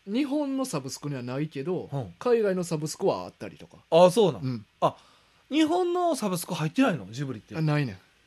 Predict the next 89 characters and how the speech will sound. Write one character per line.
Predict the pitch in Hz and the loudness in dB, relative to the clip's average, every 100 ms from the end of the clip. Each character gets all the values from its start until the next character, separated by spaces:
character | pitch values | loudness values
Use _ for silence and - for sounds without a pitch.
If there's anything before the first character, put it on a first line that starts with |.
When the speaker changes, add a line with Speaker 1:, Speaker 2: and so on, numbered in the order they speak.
| _ _ - | _ _ -6
Speaker 2:
え、 | 135 | 2
で | 226 | 4
も | 175 | 4
も | 151 160 165 | 4 4 2
う | 160 | 2
定 | 277 302 | 2 2
期 | 277 | 2
的 | 262 | 2
に | 262 233 | 2 0
勤 | 254 262 262 254 | -4 -2 -2 0
労 | 254 247 | 2 4
で | 247 | 2
や | |
っ | 247 | 0
て | 269 | -2
く | |
れ | 247 | -4
る | 240 | -2
か | 165 | -2
ら。 | 135 | 2
Speaker 1:
ま | 120 180 202 | 6 8 8
あ | |
ま | 151 | 4
あ | |
ま | 143 127 | -2 -4
あ、 | 151 175 | 4 6
あ | |
る | 233 | 8
程 | 285 302 | 6 4
度 | |
決 | 269 - | 2 2
ま | 302 | 2
っ | 302 | 2
た | 160 | 0
作 | 160 147 165 | -2 0 2
品 | 160 | 2
ば | 135 | -2
っ | |
か | - 151 | -2 2
り | |
や | |
か | |
ら | 151 | 4
な。 | |
Speaker 2:
あ、 | |
ま | 160 170 | 6 4
あ | |
な。 | 170 233 _ | 4 -2 _
Speaker 1:
う | 127 | -4
ん。 | |
Speaker 2:
う | 123 | -2
ん | |
う | |
ん | 113 | -2
う | 135 120 120 | -4 -6 -10
ん | 110 98 101 95 _ - - _ | -12 -12 -14 -16 _ -20 -20 _
う | 117 | -12
ん。 | |
あ、 | 113 | -10
そ | 123 104 | -8 -8
う | |
か。 | - 131 | -6 -2
Speaker 1:
う | 131 | 0
ん。 | 131 123 101 80 - | 0 -2 -6 -10 -14
Speaker 2:
い | 123 | -8
や、 | 123 123 | -6 -6
そ | 123 156 170 156 127 - | -4 0 2 2 0 -6
う | |
か。 | 131 120 120 113 110 104 - _ _ _ - | -4 -2 -2 -4 -4 -8 -12 _ _ _ -2
い | |
や、 | 147 | 2
で | 170 | 4
も | 160 | 4
見 | 180 170 | 2 2
た | 156 | 0
っ | |
て | - 120 | 0 -6
こ | 110 | -6
と | |
や | 113 | -4
な、 | 202 277 | -4 -2
支 | 294 | -2
部 | 202 | -2
長 | 180 190 170 | 0 2 2
も。 | 156 | 2
Speaker 1:
そ | 131 | 0
う | |
や | 156 | -2
な。 | 147 | -4